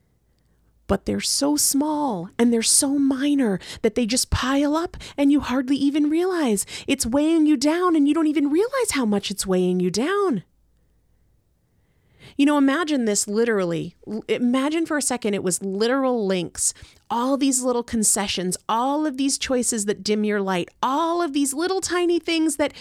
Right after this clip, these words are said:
you know, in and of themselves are not great, but they certainly aren't adding to the, your quality of life or health or relationship or anything like that. If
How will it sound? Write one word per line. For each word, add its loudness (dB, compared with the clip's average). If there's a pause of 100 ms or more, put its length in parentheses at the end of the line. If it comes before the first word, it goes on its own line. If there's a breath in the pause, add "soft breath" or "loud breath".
(360 loud breath)
you 0
know, -4
in 2
and 2
of -4
themselves 0
are -2
not -4
great, 0
but -8
they -2
certainly -2
aren't 0 (160)
adding 0
to -4
the, -2
your -4
quality -2
of -8
life -4
or -2
health -4
or -2
relationship -4
or -4
anything -4
like -4
that. -4 (720 loud breath)
If -4